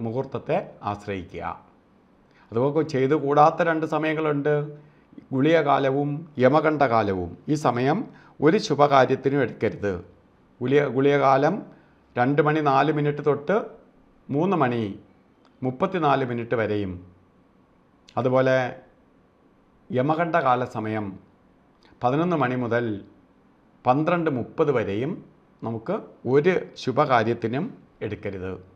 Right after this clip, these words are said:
അപ്പോൾ ഇന്നത്തെ ദിവസം നമ്മൾ ഓരോ കാര്യത്തിനും യാത്ര തിരിക്കുമ്പോൾ വസ്ത്രം ധരിക്കുന്നതിന് വളരെ പ്രാധാന്യമുണ്ട്. വസ്ത്രധാരണം നടത്തുമ്പോൾ വെളുത്ത വസ്ത്രം നമ്മൾ വസ്ത്രത്തിൻ്റെ കൂടെ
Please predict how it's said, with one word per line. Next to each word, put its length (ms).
അപ്പോൾ 160
ഇന്നത്തെ 300
ദിവസം 300
നമ്മൾ 180
ഓരോ 160
കാര്യത്തിനും 460
യാത്ര 200
തിരിക്കുമ്പോൾ 520
വസ്ത്രം 480
ധരിക്കുന്നതിന് 600
വളരെ 340
പ്രാധാന്യമുണ്ട്. 800
വസ്ത്രധാരണം 720
നടത്തുമ്പോൾ 500
വെളുത്ത 300
വസ്ത്രം 340
നമ്മൾ 260
വസ്ത്രത്തിൻ്റെ 560
കൂടെ 180